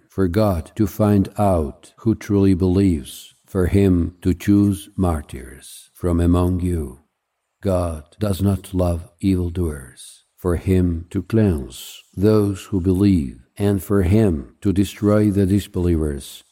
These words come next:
Did you think you would enter the garden without God, first proving which of you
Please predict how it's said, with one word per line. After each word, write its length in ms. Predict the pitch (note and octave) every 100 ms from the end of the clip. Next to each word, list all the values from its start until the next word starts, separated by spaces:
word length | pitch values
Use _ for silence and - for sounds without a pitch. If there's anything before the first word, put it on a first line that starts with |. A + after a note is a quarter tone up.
| _ _ _ -
Did 200 | G#2+ G2+
you 180 | A2+ G#2
think 520 | - F#2+ E2+ D2 -
you 260 | - F#2+ G#2
would 220 | F#2+ F#2+
enter 480 | - G#2+ G2+ G2+ F#2
the 240 | E2 G#2 F2+
garden 640 | G#2 G2 E2 E2 C#2+ C#2 -
without 540 | G2+ F#2 G2+ G2 -
God, 440 | A2+ A2 D#2 C2 _
first 400 | - G#2 G#2+ -
proving 640 | A2 A2 G#2+ F#2+ D#2 C2 -
which 200 | A2+ A#2+
of 160 | G#2+ E2+
you 520 | E2 G2 G#2 G2+